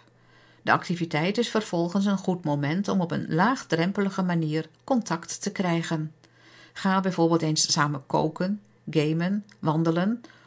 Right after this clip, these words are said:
of bezoek een andere kerkdienst. In de auto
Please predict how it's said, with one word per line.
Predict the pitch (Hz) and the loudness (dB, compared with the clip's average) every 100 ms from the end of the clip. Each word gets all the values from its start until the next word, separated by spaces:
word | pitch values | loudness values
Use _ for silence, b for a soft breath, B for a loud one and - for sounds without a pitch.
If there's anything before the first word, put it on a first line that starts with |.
| B | B
of | - 285 | -2 0
bezoek | 185 175 196 208 - | 0 2 2 0 -2
een | 233 | -2
andere | - 151 147 165 | 0 -2 -2 -2
kerkdienst. | 208 185 170 156 151 - - - _ B B B B B - | -2 0 0 0 0 -4 -6 -14 _ B B B B B -2
In | 262 | 0
de | 269 | 2
auto | 240 277 269 254 269 | 2 2 0 -2 -2